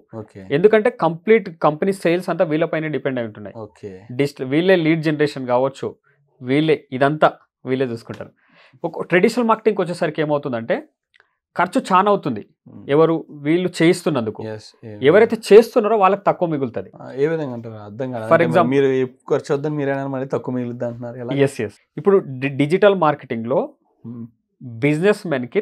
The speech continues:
Speaker 2: తక్కువ ఖర్చు అవుతుంది.
Speaker 1: Hmm.
Speaker 2: తక్కువ ఖర్చు అవుతుంది. అంటే మార్కెటింగ్ చేయండి, చేయించడం కోసం డిజిటల్ మార్కెటింగ్. If you compare with the traditional marketing.
Speaker 1: యా.
Speaker 2: మళ్ళీ చేసే వాళ్ళకి ఎక్కువ వస్తది.
Speaker 1: Hmm.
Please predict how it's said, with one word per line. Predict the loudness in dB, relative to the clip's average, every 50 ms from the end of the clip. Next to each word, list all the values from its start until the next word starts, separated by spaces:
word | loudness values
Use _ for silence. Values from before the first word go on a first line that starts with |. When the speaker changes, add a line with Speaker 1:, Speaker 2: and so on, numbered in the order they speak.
| -2 -2
Speaker 2:
తక్కువ | -4 0 0 0 2 0
ఖర్చు | -2 0 0 -2
అవుతుంది. | -2 -2 -6 -10 -10 -10 -12
Speaker 1:
Hmm. | -12 -12 -12 -14 -16 -20 _ _ _ _ _ _ _ _ _ _ _ -4
Speaker 2:
తక్కువ | -4 -4 -4 -2 -2
ఖర్చు | -4 -4 -2 -8
అవుతుంది. | -8 -8 -10 -14 -14
అంటే | -6 -6 -6 -6 -4 -2 -2
మార్కెటింగ్ | -2 -4 -4 -8 -8 -8 -4 -2
చేయండి, | 0 0 2 0 -2 -4 -4
చేయించడం | -4 -4 -4 -6 -8 -10 -8 -8
కోసం | -10 -10 -10 -10 -10
డిజిటల్ | -10 -8 -8 -8 -6 -6
మార్కెటింగ్. | -8 -8 -10 -18 -20 -20 _ _ _ _ _ _ _ _ _ _
If | -2 2 2
you | 4 4
compare | 2 2 2 0 0 0
with | 0 -2 -2
the | -2 -2
traditional | -2 -2 -2 -2 -2 -6 -6 -6
marketing. | -6 -8 _ -16 -16 _ _ _ _ -16 -16
Speaker 1:
యా. | -16 -16 -18 _ _ _ _ _ _ _
Speaker 2:
మళ్ళీ | -2 -2 -2 -2 -8 -12 _ _ _ _ _ _ _ _ _ _ _ _ _ _ _ _ _ _ _ _ _ _ _ _ _ _ _ -20 0
చేసే | 8 10 10 10 10 6 6 6
వాళ్ళకి | 4 4 2 0 -2
ఎక్కువ | 0 0 -2 0
వస్తది. | -2 -4 -6 -6 -10 _ _ _ _ _ _ _ _ _ -8
Speaker 1:
Hmm. | -6 -6 -6